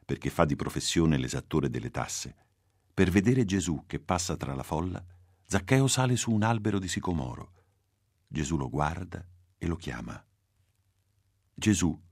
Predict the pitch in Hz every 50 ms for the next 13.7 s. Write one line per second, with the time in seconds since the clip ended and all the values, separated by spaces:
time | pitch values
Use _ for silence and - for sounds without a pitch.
0 | _ _ _ _ - 90 95 90 92 92 80 80 80 80 85 85 82 78 69 71
1 | 73 71 73 78 73 - - 67 76 73 - - - 69 67 69 73 69 69 64
2 | 65 65 73 73 69 57 - 62 58 58 58 - _ _ _ _ _ _ - 78
3 | 69 65 60 69 76 76 76 73 - 69 - - 62 - - 64 65 65 69 71
4 | 64 64 62 62 62 - 67 - - 71 - - 76 65 - - 65 60 - _
5 | _ _ _ _ _ _ _ _ - 90 85 82 90 104 92 - 73 67 62 58
6 | 58 62 65 - _ _ _ _ _ _ _ _ _ _ _ _ _ _ _ _
7 | _ _ _ _ _ _ 76 73 76 78 - - 82 78 71 - - 60 62 80
8 | 76 76 71 65 64 65 - - 71 76 78 71 67 65 62 60 - - - 60
9 | 62 62 60 58 - - 69 67 60 60 - - 58 62 69 78 76 71 - 64
10 | 60 - - _ _ _ _ _ - 95 87 85 85 - - - 82 76 69 -
11 | - _ _ - 90 87 87 87 76 71 - 78 71 - 73 69 65 78 71 64
12 | - - 60 - _ _ _ _ _ _ _ _ _ - - _ _ - 85 82
13 | 73 78 98 - - 104 101 101 - - - - -